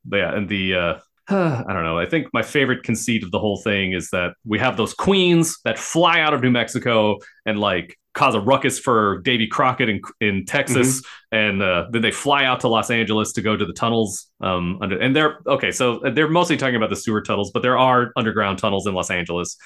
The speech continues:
Speaker 2: Yeah.
Speaker 1: that, that are there. And a thing I realized watching this is, okay, there's a meme that goes around that's like, "If I had a nickel for every time blank happened, I would have ten cents," but it's still weird that it happened twice.
Speaker 2: Yeah.
Speaker 1: Um, I don't,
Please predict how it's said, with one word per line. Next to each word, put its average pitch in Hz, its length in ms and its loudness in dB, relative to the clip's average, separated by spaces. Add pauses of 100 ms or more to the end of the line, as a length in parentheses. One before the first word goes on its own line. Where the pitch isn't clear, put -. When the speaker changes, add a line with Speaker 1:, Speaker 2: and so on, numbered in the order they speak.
(100)
Speaker 2:
Yeah. 80 180 -8 (160)
Speaker 1:
that, 90 300 -2
that 98 160 -2
are 92 100 -2
there. 92 320 2
And 98 280 0 (140)
a 120 120 -2
thing 185 320 0
I 131 100 2
realized 120 480 2
watching 107 380 0
this 92 360 -2
is, 92 460 -6 (400)
okay, 117 200 0
there's 117 180 0
a 135 40 4
meme 180 340 6
that 165 140 2
goes 160 200 4
around 143 480 4
that's 117 180 0
like, 113 140 2
"If 110 100 0
I 151 100 4
had 147 140 4
a 135 60 2
nickel 131 260 2
for 123 140 0
every 113 220 2
time 113 380 0
blank 113 360 -2
happened, 123 640 0 (400)
I 117 100 2
would 117 100 2
have 113 200 2
ten 117 260 0
cents," 117 540 -2 (120)
but 117 100 2
it's 107 140 0
still 123 220 0
weird 117 280 2
that 117 80 0
it 104 80 0
happened 110 260 -2
twice. - 560 -4 (220)
Speaker 2:
Yeah. 95 260 0
Speaker 1:
Um, 92 320 -4
I 107 100 0
don't, 117 160 0